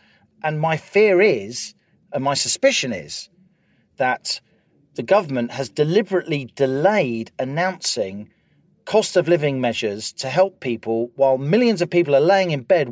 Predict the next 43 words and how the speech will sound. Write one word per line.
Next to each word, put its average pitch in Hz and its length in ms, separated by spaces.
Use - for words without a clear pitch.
worrying 156 480
about 123 240
how 156 180
they're 139 100
gonna 135 200
pay 156 240
their 127 160
bills. 117 560
They've 143 160
deliberately 165 640
delayed 160 640
the 135 140
announcement 120 440
of 110 100
the 117 60
new 123 220
package 113 520
and 127 140
the 120 60
care 156 380
itself - 800
to 143 120
meet 196 280
the 131 80
most 135 200
serious 143 220
cost 131 220
of 143 60
living 127 180
crisis 117 640
since - 500
Ration 143 400
Book 131 240
Britain 110 420
in 170 260
order 165 560
for - 140
that 160 180
cost - 300
of 180 100
living 156 260
package 156 500
to - 100